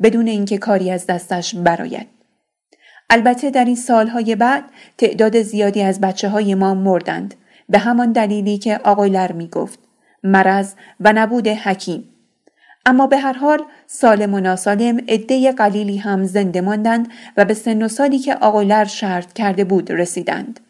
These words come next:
حال حکیم آلنی، حکیم با ایمان ما،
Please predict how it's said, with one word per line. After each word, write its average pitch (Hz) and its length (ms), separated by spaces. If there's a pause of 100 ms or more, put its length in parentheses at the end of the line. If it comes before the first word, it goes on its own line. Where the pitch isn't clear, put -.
(760)
حال 220 340 (400)
حکیم 233 460
آلنی، 226 520 (340)
حکیم 269 420
با 226 160
ایمان 196 440
ما، 185 320